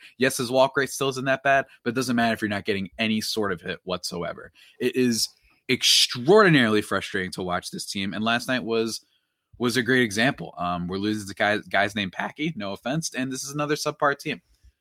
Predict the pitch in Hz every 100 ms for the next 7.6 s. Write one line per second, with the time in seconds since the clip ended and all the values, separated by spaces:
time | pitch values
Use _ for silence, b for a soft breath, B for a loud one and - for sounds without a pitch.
0 | _ - 107 110 - 101 101 90 92 90
1 | 107 123 170 175 165 139 135 123 120 110
2 | 120 113 - 110 107 101 92 101 98 -
3 | B B - 120 131 120 - 113 - -
4 | 101 101 101 101 104 139 139 156 180 170
5 | 170 170 - 156 - _ - 190 - 185
6 | 175 - 151 B - 160 156 - 120 120
7 | 165 254 226 117 90